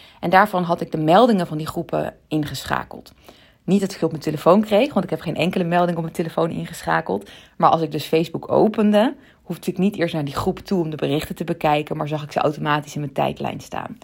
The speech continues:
Hartstikke fijn om in die groep te zitten. Het is natuurlijk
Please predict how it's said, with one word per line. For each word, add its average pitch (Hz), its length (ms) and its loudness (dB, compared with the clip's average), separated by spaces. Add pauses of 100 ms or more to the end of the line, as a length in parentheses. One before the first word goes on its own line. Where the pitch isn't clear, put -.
(420)
Hartstikke 240 460 4
fijn 226 440 4
om 202 100 0
in 190 80 0
die 190 80 -4
groep 214 200 -4
te 190 80 -4
zitten. 185 300 -2
Het 175 100 -2
is - 60 -14
natuurlijk - 300 -14